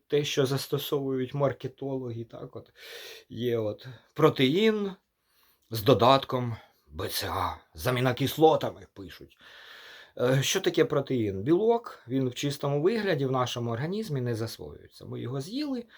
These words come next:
е, під дією біохімічних реакцій він розпадається на амінокислоти. Їх там двадцять дві, двадцять три, якщо не помиляюсь. От. Цепочка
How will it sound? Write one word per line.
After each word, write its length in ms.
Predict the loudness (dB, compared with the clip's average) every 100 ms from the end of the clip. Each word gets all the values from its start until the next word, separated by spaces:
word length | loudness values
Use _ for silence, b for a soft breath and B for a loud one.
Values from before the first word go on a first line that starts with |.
| B B B B B B B 0
е, 140 | 2
під 220 | 2 0 -2
дією 400 | 2 4 6 6
біохімічних 1120 | 6 4 2 0 2 0 0 0 0 -2 2
реакцій 520 | 4 4 0 -2 0
він 160 | 2
розпадається 840 | 0 0 -2 -2 -2 -2 -2 -2 -4
на 120 | -2
амінокислоти. 1000 | -2 -4 -2 -4 -4 -8 -10 -12 -14 -16
Їх 240 | -16 -16 -16
там 200 | -16 -10
двадцять 360 | -10 -8 -10
дві, 140 | -8 -10
двадцять 440 | -12 -12 -14 -18
три, 160 | -16 -16
якщо 260 | -14 -18
не 120 | -20
помиляюсь. 640 | -20 -20 -20 -20 -20 -20 -20
От. 140 | -20 -20 B B B
Цепочка 760 | -6 -6 2 2 2 0 -2